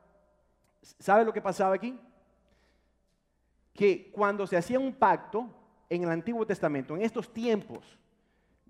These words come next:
pa-, para nosotros culturalmente no, es algo que no entendemos, porque no es normal para nosotros. Pero fíjese, este era el procedimiento. Cuando yo iba a hacer, un, dos personas van a hacer un pacto,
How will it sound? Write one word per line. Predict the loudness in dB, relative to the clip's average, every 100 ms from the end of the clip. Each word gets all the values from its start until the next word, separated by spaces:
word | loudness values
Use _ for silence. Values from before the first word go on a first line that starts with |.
| -20 _ -2
pa-, | 0 4
para | 4
nosotros | 4 -2 -6 -6
culturalmente | -8 -2 0 2 -2 -2 -2 -4
no, | -14 -6
es | 0
algo | 0 -2 -4
que |
no | -4 -4
entendemos, | -6 -6 -4 -6 -8 -8
porque | -8 -4 -4
no | -2
es |
normal | -4 -4 -2 0
para | 0 0
nosotros. | -4 -14 -20 _ _ _ _ _ _ _ _ _
Pero | -6 -4
fíjese, | -2 -2 -2 -10 -20 _ _
este | 4 4 6
era | 6
el | 6
procedimiento. | 4 2 2 2 0 -2 -4 -18 _ _ _ _ _ _ _ _ _ _ _ _ _ _ _ _ _ _ _ 2
Cuando | 4 4 2 0 -2
yo | -4
iba | 2 2
a |
hacer, | 2 0 -2 -16 -20 -8
un, | -6 0
dos | 2
personas | 4 2 2 2
van | 2
a |
hacer | 0 -2
un | 0
pacto, | 0 0 -4